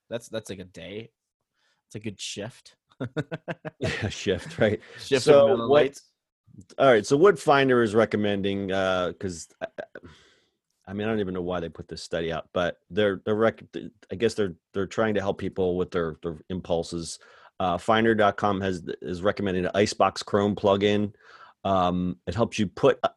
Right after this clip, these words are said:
Speaker 2: purchases on ice for a spell. So basically, if you say, I, I feel that I'm doing something compulsively here, the plugin will go, "That's great.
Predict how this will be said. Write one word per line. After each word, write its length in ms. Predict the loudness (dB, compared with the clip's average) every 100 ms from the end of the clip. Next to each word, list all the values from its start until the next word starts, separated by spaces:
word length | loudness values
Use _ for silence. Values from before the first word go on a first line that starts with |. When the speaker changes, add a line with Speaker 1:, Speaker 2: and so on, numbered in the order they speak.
| _
Speaker 2:
purchases 440 | 2 4 4 2
on 260 | 2 4 4
ice 440 | 6 6 4 -2 -8
for 220 | _ 0 2
a 40 |
spell. 540 | 0 2 4 4 0 -6 _ _
So 220 | 4 4
basically, 540 | 6 4 4 4 4 4
if 100 | 0
you 100 | 0
say, 380 | 6 6 6 4 _ _
I, 420 | 2 4 6 4 2 -2 2
I 160 | 2
feel 280 | 2 4 6
that 120 | 8
I'm 340 | 6 6 2 -2 _ _ _
doing 220 | 4 6
something 320 | 6 2 2 2
compulsively 680 | 0 4 4 4 0 0
here, 400 | 2 2 2 0 -4 _ -20 -20 _ _
the 80 | -4
plugin 340 | 2 4 6 6
will 100 | 6
go, 340 | 6 6 2 _ _ _
"That's 200 | 0 0
great. 320 | 2 2 2